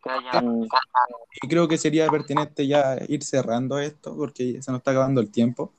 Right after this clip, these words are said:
Speaker 1: Diez
Speaker 2: Entonces,
Speaker 1: cuatro.
Speaker 2: para recopilar la información que todos hablamos y, y, y nos informamos cada uno por su parte para después plantearla en una,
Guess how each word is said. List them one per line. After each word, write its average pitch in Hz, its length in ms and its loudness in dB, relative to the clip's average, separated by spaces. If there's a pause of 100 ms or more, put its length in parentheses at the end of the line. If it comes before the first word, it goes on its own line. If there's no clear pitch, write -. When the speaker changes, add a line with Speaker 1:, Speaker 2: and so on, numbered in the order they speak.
(1000)
Speaker 1:
Diez 107 120 0
Speaker 2:
Entonces, 151 340 4
Speaker 1:
cuatro. 156 60 -2
Speaker 2:
para 147 140 4
recopilar 143 400 4
la - 320 -8
información 151 760 -2 (280)
que 139 120 0
todos 143 460 4 (720)
hablamos 143 680 2
y, 123 380 0 (1300)
y, 113 580 0 (640)
y 131 80 0
nos 127 140 0
informamos 123 560 2
cada 143 240 4
uno 147 160 0
por 139 120 -2
su - 120 -12
parte 139 240 0
para 139 140 4
después 131 280 -2
plantearla 131 560 0
en 139 80 0
una, 139 260 -2